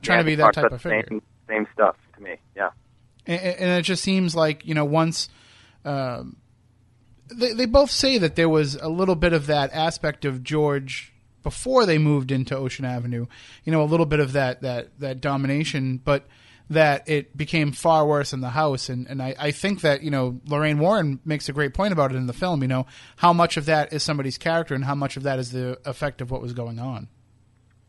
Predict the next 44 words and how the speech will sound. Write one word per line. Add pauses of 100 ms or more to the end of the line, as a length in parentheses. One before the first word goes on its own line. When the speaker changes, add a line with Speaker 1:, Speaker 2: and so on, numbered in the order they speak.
(120)
Speaker 2:
Sure.
And,
and
obviously (140)
this
person
comes
into
your
life
and
then, (140)
you
know,
not
even
a
year
later,
we
move
into
this
house.
All
of
this
happens.
We
move
clear
across
the
country. (560)
You
know, (800)
to
a
child,
you're
gonna
start
to
blame